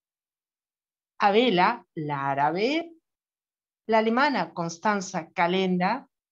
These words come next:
y la más famosa de ellas, Trótula de Ruggiero,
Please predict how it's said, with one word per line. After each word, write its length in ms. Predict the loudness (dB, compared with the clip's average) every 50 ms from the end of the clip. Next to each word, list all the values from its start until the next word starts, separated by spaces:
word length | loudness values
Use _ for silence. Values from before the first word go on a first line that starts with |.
| _ _ _ _ _ _ _ _ _ _ _ _
y 120 | -4 0
la 120 | 2 2
más 220 | 4 4 2 2 4
famosa 480 | 2 4 4 4 2 0 0 -2 -2
de 140 | 0 -2 -4
ellas, 320 | -4 -6 -8 -8 -10 -10 -12 _
Trótula 460 | -4 -2 -2 -2 -2 -2 0 2 2
de 80 | 2 2
Ruggiero, 680 | 0 -4 -6 -4 -4 -2 -2 -2 -2 -4 -4 -6 -10